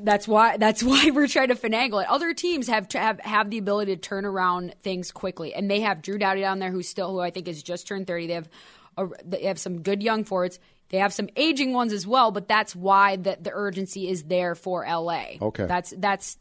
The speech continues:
Speaker 1: I think that's a, a good option, but clearly
Speaker 2: I like
Speaker 1: you're
Speaker 2: the
Speaker 1: not
Speaker 2: work.
Speaker 1: a fan.
Speaker 2: No, it's fine. No, it's fine. I'm just trying to figure out, like, where you would actually give a guy a chance like Parise to win a cup, uh, get a team to take on that contract, and potentially take back a bad contract,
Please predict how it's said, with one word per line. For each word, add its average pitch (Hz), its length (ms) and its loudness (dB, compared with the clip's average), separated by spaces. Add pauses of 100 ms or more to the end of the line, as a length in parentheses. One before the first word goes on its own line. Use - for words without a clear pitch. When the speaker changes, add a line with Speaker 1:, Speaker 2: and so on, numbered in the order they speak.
Speaker 1:
I 208 180 2
think 208 200 -2
that's 185 300 -4
a, - 100 -8 (120)
a 185 100 -4
good 175 200 -4
option, 143 440 -4
but 135 220 -10 (560)
clearly 175 480 -6
Speaker 2:
I 123 80 6
like 170 100 8
Speaker 1:
you're 220 60 4
Speaker 2:
the 226 80 6
Speaker 1:
not 160 100 8
Speaker 2:
work. 160 160 10
Speaker 1:
a 98 40 2
fan. 131 320 -8 (440)
Speaker 2:
No, 320 240 10
it's 233 100 6
fine. 240 260 6
No, 202 240 8
it's 170 120 6
fine. 190 240 6
I'm 170 160 4
just 208 160 4
trying 180 320 6
to 160 100 2
figure 156 300 6
out, 151 160 4
like, 131 240 4
where 139 240 8
you 147 140 8
would 143 100 8
actually 135 280 4
give 123 200 6
a 127 40 4
guy 123 180 6
a 120 100 8
chance 127 340 4
like 113 140 0
Parise 127 260 6
to 113 80 6
win 127 180 4
a 127 60 2
cup, - 380 2 (480)
uh, 113 300 6
get 143 180 4
a 139 40 4
team 131 200 0
to 123 40 -4
take 131 220 2
on 120 140 2
that 120 160 -2
contract, 127 560 0
and 117 160 -4
potentially 131 340 0
take 123 240 0
back 135 220 4
a 120 60 -2
bad 127 320 2
contract, 117 580 0